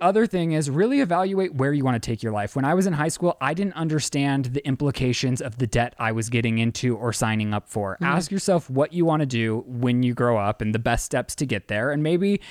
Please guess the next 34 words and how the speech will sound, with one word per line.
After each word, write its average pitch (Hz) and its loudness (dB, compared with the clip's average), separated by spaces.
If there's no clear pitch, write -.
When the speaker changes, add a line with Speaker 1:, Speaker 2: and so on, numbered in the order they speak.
Speaker 2:
It's 190 0
Speaker 1:
if 185 6
Speaker 2:
not 208 6
Speaker 1:
you're 196 6
worried 185 6
Speaker 2:
college. 196 2
Speaker 1:
about 156 2
financials, 151 2
maybe 180 2
start 196 0
and 170 2
do 170 4
your, 165 2
the 143 2
general 151 2
things, 151 0
that 151 -8
the 139 2
general 160 2
credits 156 -2
you 143 -2
have 151 -2
to 147 -10
do 135 0
anyways 156 0
at 151 0
a 147 2
community 180 0
college 143 0
that 170 2
doesn't 180 2
cost - 0
you 151 2
everything 160 0